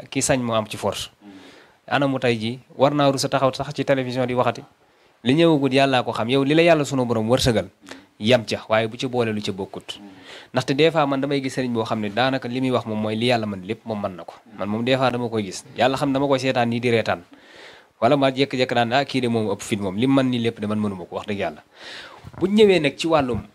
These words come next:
Speaker 1: samp nit, dañoo toll ci jamono joo xam ne si, bari na commerçant yu may woo,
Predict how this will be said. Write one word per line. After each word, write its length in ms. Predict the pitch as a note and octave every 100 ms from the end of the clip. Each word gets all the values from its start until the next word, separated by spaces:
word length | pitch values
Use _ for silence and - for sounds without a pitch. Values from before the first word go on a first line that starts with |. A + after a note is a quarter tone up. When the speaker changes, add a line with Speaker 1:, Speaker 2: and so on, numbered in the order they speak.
| _
Speaker 1:
samp 320 | - F3+ D#3
nit, 320 | C3+ G#2+ - - - - - _ _ _ - - _ - -
dañoo 220 | C3 E3 F3+
toll 220 | D#3+ C3
ci 300 | - B2+ A#2
jamono 280 | B2+ D3 C3
joo 160 | A2+ A#2+
xam 160 | A#2+
ne 60 | G2+
si, 200 | G2 E2+ - - - - - - _ - _ _ _ - - _ _ _ _ _ _
bari 240 | A2 C#3
na 100 | C#3
commerçant 480 | C3 C3 B2 - A2
yu 100 | G2+ G2+
may 100 | G#2
woo, 180 | F2+